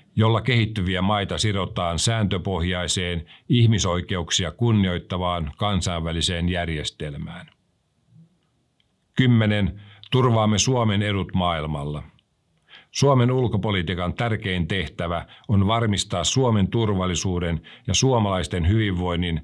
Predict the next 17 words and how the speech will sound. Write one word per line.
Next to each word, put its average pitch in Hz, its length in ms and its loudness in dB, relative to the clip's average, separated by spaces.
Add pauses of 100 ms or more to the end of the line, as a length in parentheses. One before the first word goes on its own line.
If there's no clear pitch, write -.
(120)
sekä 92 260 -4
kaupallisten 92 760 -2
etujen 87 440 -4
toteutuminen. 76 880 -6 (1300)
Kasvavan 117 480 2
suurvaltakilpailun 95 1300 0 (160)
ja 101 80 -4
konfliktien 98 720 -2
myötä 101 480 0 (420)
näiden 107 460 2
tavoitteiden 95 680 -2
edistäminen 95 800 -2 (100)
vaatii 92 380 -2
uutta 113 380 0
otetta 95 580 -4 (220)
suomalaiselta 92 880 0
ulkopolitiikalta 87 1200 -4